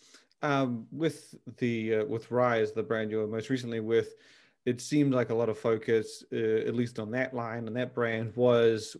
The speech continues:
on the functional c-, yeah, convenience side. You did the, uh, the liquid carnitine, the on-the-go pre-workout. You even had the protein bar.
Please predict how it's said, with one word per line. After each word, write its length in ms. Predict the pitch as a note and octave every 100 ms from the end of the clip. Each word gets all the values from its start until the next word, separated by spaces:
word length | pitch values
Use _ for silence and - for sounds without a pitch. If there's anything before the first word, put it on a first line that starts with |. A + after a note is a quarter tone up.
| -
on 220 | A2+ A2
the 80 | A#2
functional 720 | C3+ B2 A#2+ A#2 A2+ A2 - -
c-, 200 | - A#2
yeah, 80 | G#2+ -
convenience 540 | - A2 A#2+ A#2+ A#2 A2+
side. 400 | A2+ A2 A2 G#2+
You 80 | G#2+
did 220 | A2+ G2+
the, 280 | A#2+ A2+ A2+
uh, 160 | A2 G#2+ - - _ -
the 80 |
liquid 260 | B2 B2 A2
carnitine, 540 | C3 B2 A2+ B2+ A#2
the 80 | A2
on-the-go 440 | A2+ A2+ A2 A2 G#2+
pre-workout. 840 | A2+ G#2+ B2 A#2 C3+ A#2+ A#2 A2+ - - - -
You 100 | A#2+
even 100 | A2+
had 100 | G#2+
the 60 | G#2+
protein 440 | C3+ B2 B2+ A#2
bar. 340 | A#2 A2+ A2